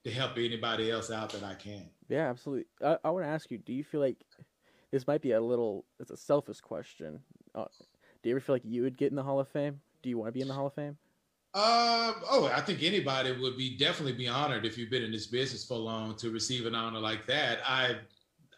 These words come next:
Speaker 1: it's something that I really don't think about, and I don't expect anything <laughs> like that to happen. So if it doesn't, I mean, hey, I'm, I'm pretty happy and cool with what I've done so far, and I, I still feel I have a long way to go. But,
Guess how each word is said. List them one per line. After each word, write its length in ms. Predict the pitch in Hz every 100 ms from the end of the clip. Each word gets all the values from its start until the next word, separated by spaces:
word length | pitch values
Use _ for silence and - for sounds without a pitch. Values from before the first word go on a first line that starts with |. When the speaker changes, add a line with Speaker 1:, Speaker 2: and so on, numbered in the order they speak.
| _ - 156
Speaker 1:
it's 180 | 143
something 300 | - 175 175 160
that 140 | 143
I 100 | 131
really 320 | 120 139 147
don't 240 | 143 135 139
think 180 | 139 139
about, 400 | 135 139 165 131
and 200 | 117 120
I 180 | 120
don't 260 | 120 139 135 - 139
expect 520 | 135 - 147 143 -
anything 520 | 139 139 135 143 143
<laughs> 20 | 139
like 200 | 135 151
that 200 | 139 139
to 100 | 123
happen. 460 | 135 135 151 160 - - -
So 360 | - 139 131 123
if 140 | 120
it 120 | 120
doesn't, 420 | 135 147 151 202 -
I 80 | 139
mean, 220 | 131 120
hey, 240 | 113 139 123
I'm, 180 | 131 135
I'm 360 | 107 131 120 113 -
pretty 420 | - 151 131 123
happy 580 | 110 143 135 156 143 131
and 180 | 110 104 - - -
cool 300 | - 156 151
with 140 | 139 127
what 140 | 135
I've 220 | 127 123
done 260 | 135 135 131
so 180 | - 131
far, 300 | 131 147 214
and 80 | 139
I, 100 | 127 127
I 60 |
still 280 | 127 - 151
feel 240 | 139 151 135
I 80 |
have 160 | 127 131
a 40 |
long 280 | 127 131 131
way 100 | 127
to 80 | 127
go. 340 | 120 135 131 107
But, 300 | 110 110